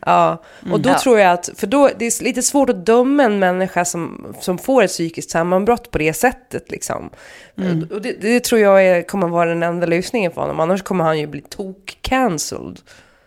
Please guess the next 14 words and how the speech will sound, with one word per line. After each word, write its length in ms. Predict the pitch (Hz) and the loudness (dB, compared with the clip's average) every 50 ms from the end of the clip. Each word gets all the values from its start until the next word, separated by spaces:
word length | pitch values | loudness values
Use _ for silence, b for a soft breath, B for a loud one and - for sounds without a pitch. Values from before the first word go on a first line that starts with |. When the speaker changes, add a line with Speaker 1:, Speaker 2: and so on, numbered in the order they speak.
| b b b b b b b b b b b b b b _ | b b b b b b b b b b b b b b _
Speaker 3:
Ah. 160 | 151 160 160 160 135 131 - - | -20 -20 -20 -20 -20 -20 -10 0
Speaker 1:
Tror 140 | - 262 285 | 2 4 4
ni 60 | 277 | 4
inte 140 | 208 - - | 4 2 -2
det? 120 | - - 214 | -6 -6 -4
Speaker 2:
Men 80 | 214 214 208 | -6 -6 -6
han, 180 | 226 240 240 - - - - - - | -6 -6 -8 -8 -16 -20 -20 -14 -8
ja, 220 | - 220 208 180 | -6 -4 -2 -2
jag 120 | 175 185 196 | -2 -4 -4
vet 340 | 262 302 262 185 - - 453 | -4 -4 -4 -4 -6 -8 -12
inte. 160 | 440 - - 143 151 156 175 175 156 _ _ _ _ _ _ - | -12 -10 -10 -12 -12 -12 _ _ _ _ _ _ _ _ _ -2
I 200 | 277 359 392 349 | 0 0 2 2
don't 180 | 262 226 254 | 0 0 0
know. 240 | 339 - - 156 143 | -2 -2 -4 -6 -8